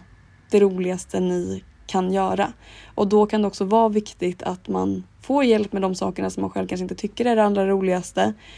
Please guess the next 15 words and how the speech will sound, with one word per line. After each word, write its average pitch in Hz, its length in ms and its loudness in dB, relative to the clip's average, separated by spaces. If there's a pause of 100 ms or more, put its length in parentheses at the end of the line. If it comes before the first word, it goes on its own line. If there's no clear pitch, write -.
(200)
och 220 240 2
att 214 100 2
man 202 120 0
faktiskt 185 580 -6
tar 202 320 2
pauser 185 600 -2
och 185 160 -8
inte 185 240 -2
låter 185 340 -4
bröllopsplaneringen 175 760 -4
ta - 100 -8
över 185 360 -2 (100)
hela 190 300 -2
livet. 185 560 -4 (340)
Utan 196 540 -2